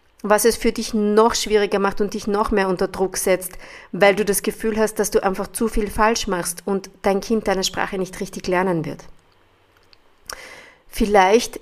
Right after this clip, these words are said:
ist es einfach auch schon lange nicht mehr so gelaufen, wie du dir das vorgestellt hast. Und du bist jetzt verunsichert und weißt nicht mehr, wie du weitermachen sollst. Wenn du hier fundierte Informationen hast, wenn du gut informiert bist über mehrsprachigen Spracherwerb,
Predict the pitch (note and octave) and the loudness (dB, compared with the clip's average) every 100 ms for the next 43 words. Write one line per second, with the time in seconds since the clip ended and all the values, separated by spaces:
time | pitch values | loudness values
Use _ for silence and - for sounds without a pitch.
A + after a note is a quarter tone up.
0 | - G3+ G#3 - F#3 F#3 G#3+ G3 - G3+ | -4 2 2 4 0 0 -2 -2 -2 0
1 | F#3 F3 E3 F#3 G3+ G3 - F#3 F3 F3+ | 0 2 2 0 0 -2 -2 -2 -2 -2
2 | E3 E3+ D3+ D#3 F#3 E3 E3 F3 F#3 F3 | 0 0 0 -2 -4 -4 -4 0 0 0
3 | E3 - D#3+ D#3+ - D3 C#3 - - - | -4 -2 -2 0 0 -2 -6 -10 -10 -12
4 | - - - - - F3+ F3+ D#3 F#3+ G3 | -18 -20 -20 -12 -2 0 2 0 0 0
5 | F#3+ - - G#3 G#3 G3+ E3+ E3 - E3+ | -2 0 2 2 2 2 0 2 2 0
6 | F3 E3+ F3 D3 - F3 - E3+ D#3 D#3+ | -2 0 2 2 0 -6 -2 -2 0 -2
7 | D3 C#3 C#3+ C#3 - - - - - - | -2 -2 -4 -4 -6 -8 -8 -6 -8 -8
8 | - - _ _ _ _ - - - - | -10 -14 _ _ _ _ -18 -18 -18 -6
9 | F3 F#3+ F#3 F#3 F3+ - A3 G3 D#3 - | 6 8 8 4 0 -2 6 6 6 4
10 | F3+ E3+ F#3 G3 F#3+ F#3+ F3+ E3 E3 D3+ | 2 0 4 2 4 0 0 0 2 0
11 | D3+ - C#3+ C#3+ D3 C#3+ - E3 E3 E3+ | -2 -6 -6 -8 -8 -10 -4 -2 0 0
12 | F3 - G#3 G#3 G#3 - F3+ F3 F3 E3 | -4 -6 0 2 0 0 -2 0 0 2
13 | E3+ E3+ E3+ D#3 D#3+ D#3+ D3+ D3+ D3 E3 | 0 0 -2 -2 -2 -2 0 -2 -4 -4
14 | D3+ D3+ D3 - F3 G3 G3+ D#3 C#3 - | -4 -6 -8 -6 -2 0 0 0 0 -2